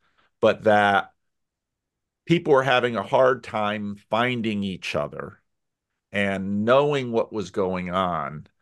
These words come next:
But people would come out to see a little bit of celebrity, a little jazz hands there. And, uh, when we'd maybe snooker 'em into, you know, coming out to a bigger conference, we might just give 'em a little taste of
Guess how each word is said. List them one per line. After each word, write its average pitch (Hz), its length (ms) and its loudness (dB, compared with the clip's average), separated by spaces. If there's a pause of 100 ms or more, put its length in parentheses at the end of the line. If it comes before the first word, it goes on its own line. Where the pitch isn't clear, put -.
(120)
But - 180 0
people 151 380 0
would 175 300 6
come 107 240 0
out 98 300 -4
to 107 100 -8
see 139 180 -2
a 98 100 4
little 151 440 6
bit 185 180 2
of 190 80 0
celebrity, 131 920 0 (640)
a 104 60 -6
little 120 220 2
jazz 123 480 4
hands 92 420 -4
there. 82 400 -6 (560)
And, 110 460 2
uh, 107 400 4
when 127 220 -2
we'd 135 180 -6
maybe 131 360 0
snooker 147 580 0
'em 131 120 -2
into, 107 720 -4
you 104 120 -8
know, 98 180 -4
coming 127 320 -4
out 127 260 2
to 120 140 0
a 113 60 0
bigger 143 340 0
conference, 120 1000 -2 (460)
we 156 80 -12
might 165 220 0
just 156 200 -6
give 160 140 2
'em 139 80 -4
a 135 80 4
little 135 320 4
taste 147 640 -2
of 101 500 -4